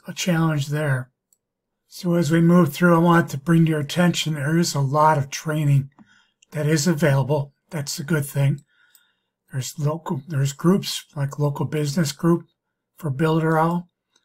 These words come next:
There's Information Products for Builderall. Each one of these is led by an expert in the field. We've got Bridget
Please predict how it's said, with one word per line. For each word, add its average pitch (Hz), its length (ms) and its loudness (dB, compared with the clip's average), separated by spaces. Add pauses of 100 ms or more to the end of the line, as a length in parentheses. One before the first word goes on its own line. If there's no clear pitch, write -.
(320)
There's 143 200 -6
Information 151 720 -2
Products 156 460 -2
for 170 140 -6
Builderall. 160 580 -2 (400)
Each 175 200 0
one 180 140 6
of 180 80 6
these 160 220 2
is 143 180 -6
led 151 240 0
by 147 140 0
an 143 120 -2
expert 147 580 -4
in 147 120 -4
the 139 80 0
field. 143 440 -4 (840)
We've 151 220 -10
got 139 100 -12
Bridget 151 460 -6